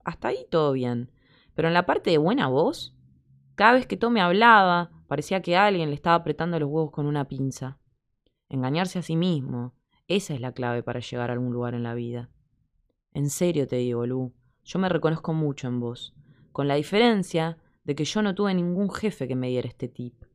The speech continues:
Tip, esa palabra, cómo la usa, cómo le gusta. No sé si lo odiaba desde antes o si fue él quien me hizo odiarla.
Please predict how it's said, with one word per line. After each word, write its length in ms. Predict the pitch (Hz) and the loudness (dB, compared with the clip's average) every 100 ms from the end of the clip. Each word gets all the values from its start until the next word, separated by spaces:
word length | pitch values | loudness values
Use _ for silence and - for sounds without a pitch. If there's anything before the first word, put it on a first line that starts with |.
| _ _ _ _ _ _ _ | _ _ _ _ _ _ _
Tip, 360 | 170 151 - - - _ _ _ | -4 -4 -8 -16 -16 _ _ _
esa 260 | - 170 | -12 -10
palabra, 680 | - 165 160 151 151 131 127 | -8 -6 0 2 2 0 -4
cómo 240 | 123 156 165 | -6 -2 0
la 160 | 120 | 0
usa, 320 | 135 160 - | -2 -4 -10
cómo 180 | 131 139 | -6 -4
le 120 | 147 | -2
gusta. 580 | 139 156 147 - 131 127 _ _ _ _ - | 0 -2 -6 -12 -10 -10 _ _ _ _ -6
No 80 | 165 | -4
sé 120 | 190 | -4
si 140 | 202 | -4
lo 120 | 196 165 | 0 2
odiaba 360 | 170 190 202 | 4 4 4
desde 220 | 175 151 | 2 2
antes 580 | 170 196 226 247 247 - _ _ _ - | 2 2 0 0 -2 -4 _ _ _ -8
o 60 | |
si 140 | 151 151 | -4 -4
fue 260 | - 185 | 2 2
él 160 | 196 196 | 4 0
quien 220 | 180 156 | -2 -2
me 80 | 143 | -2
hizo 220 | 147 147 | -4 -4
odiarla. 500 | 135 127 120 127 123 | -2 -2 -2 -4 -8